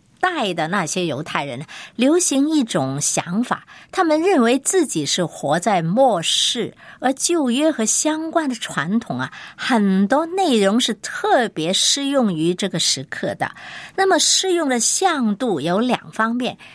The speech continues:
一个是终末世的预表。那么解释的方法是这样的，旧约有一些人物和事件是末世发生的事情的一个预表、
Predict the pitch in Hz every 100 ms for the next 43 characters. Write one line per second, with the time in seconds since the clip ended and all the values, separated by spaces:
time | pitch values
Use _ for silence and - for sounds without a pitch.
0 | - - 277 359 302 - 202 - 311 349
1 | 359 349 226 180 - 208 170 156 240 277
2 | 220 160 - 135 - - - - - 453
3 | 381 - - 185 151 - - 330 254 -
4 | - - - - - 170 240 254 185 139
5 | - - _ _ - 339 311 262 320 311
6 | 220 160 160 - 294 277 196 165 208 262
7 | 190 180 - - 262 - 254 175 - -
8 | 190 208 269 202 - 190 - 277 269 285
9 | 269 254 226 170 - - 277 - 180 190
10 | 147 170 208 190 254 294 262 185 147 156
11 | 127